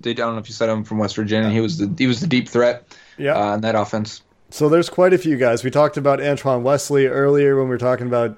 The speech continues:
Speaker 2: you know, day three targets. Uh,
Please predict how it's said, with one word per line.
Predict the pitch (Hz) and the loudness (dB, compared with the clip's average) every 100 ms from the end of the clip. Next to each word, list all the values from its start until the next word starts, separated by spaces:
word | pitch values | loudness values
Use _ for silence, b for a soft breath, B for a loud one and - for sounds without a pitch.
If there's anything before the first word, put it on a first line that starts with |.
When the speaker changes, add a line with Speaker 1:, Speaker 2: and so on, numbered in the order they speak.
| - | -10
Speaker 2:
you | 127 | -6
know, | 117 107 | -4 -2
day | 127 123 | 0 0
three | 123 131 135 131 | 0 0 0 0
targets. | 131 127 127 127 127 - b b b b b b _ _ _ _ _ _ _ - | 0 2 0 -2 -4 -14 b b b b b b _ _ _ _ _ _ _ -4
Uh, | 110 113 113 110 107 | -2 0 0 0 -2